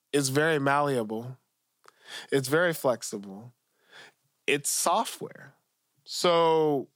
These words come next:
like, we can, it, it, there are rules, obviously, just like with math. There's orders of operations and there's all these other,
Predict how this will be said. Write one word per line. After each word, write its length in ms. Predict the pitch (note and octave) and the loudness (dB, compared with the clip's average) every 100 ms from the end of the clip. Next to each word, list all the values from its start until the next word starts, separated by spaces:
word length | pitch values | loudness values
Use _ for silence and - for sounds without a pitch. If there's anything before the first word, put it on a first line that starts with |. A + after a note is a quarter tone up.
| _ | _
like, 220 | D3+ D#3 D3 | 0 0 0
we 180 | E3+ A#3 | 0 0
can, 760 | - C4 A#3+ G#3 F3 D3+ A2 _ _ _ - - - _ - | 0 0 2 2 2 0 -4 _ _ _ -20 -20 -20 _ 0
it, 160 | D#3+ - | 0 0
it, 280 | C3 - - E3+ | -6 -6 -6 0
there 220 | F#3+ G#3+ | 0 4
are 320 | D#3+ G3+ C4 | 4 4 2
rules, 540 | A#3+ D#3+ C#3+ E3 - - _ _ - | 2 2 2 -2 -8 -16 _ _ -2
obviously, 840 | B2 A#2+ G#2+ G2+ G#2 - G2+ B2+ D3 _ _ D#3 A#2+ | 0 2 -2 -6 -10 -10 -8 -10 -12 _ _ -12 -2
just 240 | D3 D3+ | -2 2
like 180 | E3+ D#3 | 0 0
with 160 | E3 | -2
math. 560 | C#3 C#3+ A#2+ F2+ F#2 - E3 | 0 0 0 -4 -12 -14 -2
There's 240 | C#3+ C3+ | -2 0
orders 360 | B2+ D#3+ D#3 C#3+ | 2 2 2 0
of 80 | |
operations 1160 | C#3+ C3+ C3+ C3 C3 C3 C#3 - B2+ B2 B2 A#2+ | 0 0 0 0 2 0 -2 -2 -2 -2 -4 -4
and 100 | A#2+ | -4
there's 160 | A#2 B2 | -2 0
all 220 | A#2+ A#2+ | 0 0
these 100 | A#2+ | -2
other, 240 | B2 A2+ | -4 -6